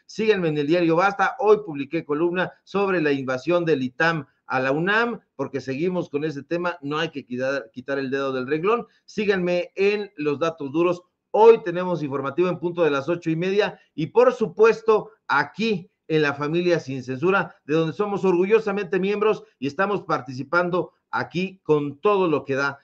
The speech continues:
Síganme, estamos al filo de las once de la mañana y aquí continuaremos, eh, si todo marcha bien. Te mando un fuerte abrazo, querido Vicente,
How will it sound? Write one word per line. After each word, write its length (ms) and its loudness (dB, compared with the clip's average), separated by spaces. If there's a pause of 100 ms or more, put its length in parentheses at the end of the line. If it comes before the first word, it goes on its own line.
Síganme, 560 -2
estamos 480 -2 (100)
al 460 0
filo 240 0
de 120 2
las 140 -2
once 240 -4
de 80 0
la 100 -2
mañana 500 -4 (160)
y 80 -4
aquí 260 -4
continuaremos, 880 0 (260)
eh, 440 4
si 240 -8
todo 420 0
marcha 500 -2
bien. 320 0 (140)
Te 60 -8
mando 240 0
un 40 -4
fuerte 260 2
abrazo, 380 2
querido 220 2
Vicente, 680 0